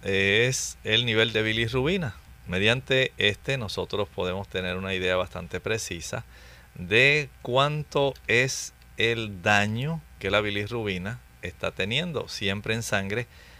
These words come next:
hay cierta cantidad, pero cuando esta comienza a elevarse, vamos a tener bastantes situaciones difíciles. No es solamente el hecho de que usted se vea amarillita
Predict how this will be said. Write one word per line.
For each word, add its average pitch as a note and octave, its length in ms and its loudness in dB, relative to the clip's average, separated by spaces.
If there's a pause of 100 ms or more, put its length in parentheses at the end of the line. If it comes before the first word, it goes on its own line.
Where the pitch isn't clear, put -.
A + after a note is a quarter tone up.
(140)
hay A2 160 0
cierta A#2 560 0
cantidad, E2+ 680 -4 (640)
pero C3+ 360 4
cuando B2+ 560 0
esta A2 340 -2
comienza G2 800 -2
a F2 140 2
elevarse, F#2 720 -2 (680)
vamos B2+ 420 4
a D3 60 -2
tener C3+ 280 0
bastantes G#2 640 -4
situaciones G2+ 920 -4
difíciles. - 1080 -8
No G#2 180 -2
es B2 80 0
solamente B2+ 500 -2
el A#2 80 0
hecho A2 260 -2
de A2+ 80 -4
que - 80 -12
usted G2+ 280 -4
se - 260 -6
vea G2 420 4
amarillita G2 840 -2